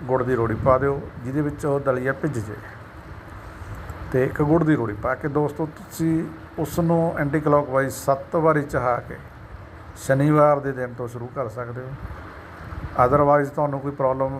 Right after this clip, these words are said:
ਪਹਿਲਾਂ ਹੈ ਤਾਂ ਉਹ ਵੀ ਕੋਈ ਦਿੱਕਤ ਵਾਲੀ ਗੱਲ ਨਹੀਂ, ਕਿਸੇ ਵੀ ਦਿਨ ਤੋਂ ਸ਼ੁਰੂ ਕਰ ਸਕਦੇ ਹੋ। ਜੇ ਤੁਹਾਨੂੰ ਮੰਨ ਲਓ ਅੱਜ ਤੁਸੀਂ ਵੀਡੀਓ ਦੇਖ ਰਹੇ ਹੋ, ਅੱਜ ਤੁਹਾਨੂੰ ਜ਼ਿਆਦਾ ਪ੍ਰੋਬਲਮ ਹੈ, ਤੁਸੀਂ ਅੱਜ ਹੀ ਇਹ ਉਪਾਅ ਵਰਤ ਕੇ ਦੇਖ ਲਓ, ਤੁਹਾਨੂੰ ਰਿਜ਼ਲਟ ਮਿਲੂਗਾ। ਉਹਨੂੰ ਚਹਾ ਕੇ ਸੱਤ ਉੱਪਰ ਰੱਖ ਦਿਓ,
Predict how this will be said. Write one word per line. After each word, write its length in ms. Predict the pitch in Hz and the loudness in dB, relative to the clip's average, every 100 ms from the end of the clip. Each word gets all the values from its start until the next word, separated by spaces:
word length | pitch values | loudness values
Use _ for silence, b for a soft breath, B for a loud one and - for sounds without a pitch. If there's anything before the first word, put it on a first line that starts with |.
| - | 0
ਪਹਿਲਾਂ 300 | 131 143 143 | 0 2 2
ਹੈ 200 | 139 151 - - - - | 2 0 -6 -12 -12 0
ਤਾਂ 100 | 151 - - | 0 2 2
ਉਹ 140 | 147 | 2
ਵੀ 120 | 165 | 2
ਕੋਈ 160 | 170 156 | 2 2
ਦਿੱਕਤ 320 | 135 123 113 | 2 0 2
ਵਾਲੀ 160 | 120 113 | 2 2
ਗੱਲ 100 | 113 | 0
ਨਹੀਂ, 120 | 117 120 143 | 0 -4 -6
ਕਿਸੇ 260 | - 160 | -2 0
ਵੀ 100 | 175 | 2
ਦਿਨ 200 | 151 139 | 4 2
ਤੋਂ 160 | 131 135 | 2 -2
ਸ਼ੁਰੂ 180 | 139 156 156 | 0 -2 0
ਕਰ 140 | 120 | 0
ਸਕਦੇ 220 | 120 117 | 0 -4
ਹੋ। 100 | 113 | -4
ਜੇ 140 | 113 117 | -4 -4
ਤੁਹਾਨੂੰ 280 | 135 127 117 | -2 -2 0
ਮੰਨ 140 | 120 | 0
ਲਓ 120 | 127 139 | 2 2
ਅੱਜ 240 | 135 120 135 | 2 -2 -8
ਤੁਸੀਂ 220 | 135 147 | -8 -6
ਵੀਡੀਓ 240 | 120 123 120 | -4 -2 0
ਦੇਖ 220 | 123 123 | 0 0
ਰਹੇ 120 | 123 | -2
ਹੋ, 80 | 123 B B B B 131 | -2 B B B B 2
ਅੱਜ 140 | 135 151 | 2 4
ਤੁਹਾਨੂੰ 260 | 160 143 | 2 2
ਜ਼ਿਆਦਾ 220 | 123 117 120 | 2 2 0
ਪ੍ਰੋਬਲਮ 420 | 120 123 135 143 | -2 0 0 -2
ਹੈ, 60 | 151 160 | -4 -6
ਤੁਸੀਂ 200 | - 110 - 139 | -10 -10 2 2
ਅੱਜ 180 | 135 139 | 2 -6
ਹੀ 320 | 131 143 170 | -2 0 4
ਇਹ 160 | 156 165 | 4 4
ਉਪਾਅ 280 | 151 143 139 | 4 2 2
ਵਰਤ 260 | 123 113 - | 0 -2 -2
ਕੇ 120 | 120 | -6
ਦੇਖ 160 | 113 117 | -6 -8
ਲਓ, 180 | 127 - B B - - | -10 -12 B B -16 0
ਤੁਹਾਨੂੰ 260 | 156 156 | 4 4
ਰਿਜ਼ਲਟ 300 | 127 131 131 | 6 2 2
ਮਿਲੂਗਾ। 300 | - - - - B B B - | -6 -8 -12 -14 B B B -2
ਉਹਨੂੰ 180 | 175 202 | 0 0
ਚਹਾ 420 | - 180 165 135 | 4 6 6 6
ਕੇ 280 | 127 180 190 | 2 -4 -6
ਸੱਤ 360 | 185 170 170 - | -2 -2 -2 -8
ਉੱਪਰ 320 | 453 - 156 | -12 -4 -2
ਰੱਖ 220 | 117 - | -2 -4
ਦਿਓ, 140 | - | -14